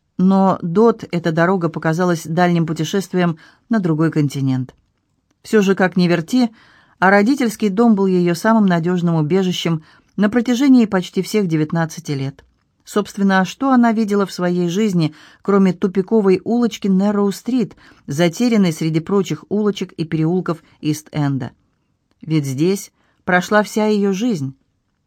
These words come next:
Дот могла бродить по своему району с закрытыми глазами.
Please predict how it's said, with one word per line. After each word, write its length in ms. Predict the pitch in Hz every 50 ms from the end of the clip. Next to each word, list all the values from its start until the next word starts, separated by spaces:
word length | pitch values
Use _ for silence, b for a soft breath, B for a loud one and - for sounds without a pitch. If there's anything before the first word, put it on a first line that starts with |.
| _ _ _ _ _ -
Дот 220 | 202 285 311 302
могла 280 | 254 247 233 233 247 247
бродить 380 | 214 226 220 220 214 240 220
по 80 | - 208
своему 320 | 190 - 190 190 190 196
району 400 | 196 196 196 196 208 220 196 175
с 40 | 156
закрытыми 480 | 147 170 165 - 180 175 160 170 170 160
глазами. 640 | 147 151 156 151 147 160 175 190 196 180 151 156